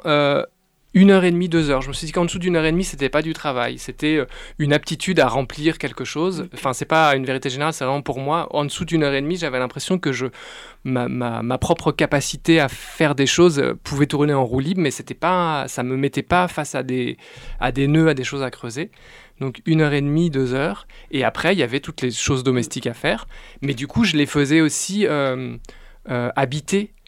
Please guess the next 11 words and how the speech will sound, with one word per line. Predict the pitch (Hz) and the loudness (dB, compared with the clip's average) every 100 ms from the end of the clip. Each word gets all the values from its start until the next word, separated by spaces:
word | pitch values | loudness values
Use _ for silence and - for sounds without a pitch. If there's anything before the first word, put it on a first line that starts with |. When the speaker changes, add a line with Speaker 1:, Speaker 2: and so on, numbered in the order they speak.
| _ _ _ | _ _ _
Speaker 1:
par | - 113 - | 0 0 -2
toutes | - | 0
les | 147 | 2
choses | - 190 - | 2 0 2
que | 160 | 2
j'avais | 135 127 131 | 2 2 2
mis | 143 165 | 4 4
en, | 143 135 127 117 113 117 - - - - - - - | 4 0 -2 -6 -8 -14 -16 -20 -20 -20 -20 -20 -12
en, | 131 120 117 113 110 110 107 - | -8 -8 -8 -8 -10 -12 -14 -10
en | 123 | -6
mouvement. | 135 127 120 | -6 -6 -10